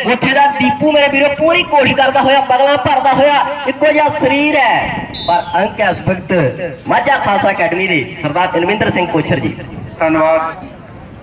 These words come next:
Speaker 2: ਬਹੁਤ ਵਧੀਆ ਲੱਡਾ ਬਲਪੁਰੀਆਂ ਦਾ। ਬਲਪੁਰੀਆਂ ਤੋਂ ਕਾਫੀ ਖਿਡਾਰੀ ਇੱਥੇ ਜਵਾਨੋ, ਬਲਪੁਰੀਆਂ ਪਿੰਡ ਔਰ ਕਬੱਡੀ ਇਸ ਵੇਲੇ ਬਹੁਤ ਤਕੜੀ ਲੱਡੇ ਦੀ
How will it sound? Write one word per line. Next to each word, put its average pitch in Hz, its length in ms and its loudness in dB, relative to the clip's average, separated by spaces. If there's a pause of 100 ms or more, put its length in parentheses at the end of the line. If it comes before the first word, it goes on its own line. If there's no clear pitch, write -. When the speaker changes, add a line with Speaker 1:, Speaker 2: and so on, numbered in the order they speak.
(840)
Speaker 2:
ਬਹੁਤ 175 260 0
ਵਧੀਆ 175 360 2 (240)
ਲੱਡਾ 170 580 0 (120)
ਬਲਪੁਰੀਆਂ 170 520 0
ਦਾ। 175 120 2 (1040)
ਬਲਪੁਰੀਆਂ 208 560 0
ਤੋਂ 214 160 0 (140)
ਕਾਫੀ 196 340 0
ਖਿਡਾਰੀ 185 420 0
ਇੱਥੇ - 760 -2
ਜਵਾਨੋ, 175 500 -4 (1000)
ਬਲਪੁਰੀਆਂ 190 580 0
ਪਿੰਡ 196 300 -2 (800)
ਔਰ 175 160 2
ਕਬੱਡੀ 180 380 -2
ਇਸ 185 200 -2
ਵੇਲੇ 196 180 -2
ਬਹੁਤ 190 360 0
ਤਕੜੀ 190 260 -2
ਲੱਡੇ 202 280 0
ਦੀ 220 340 -4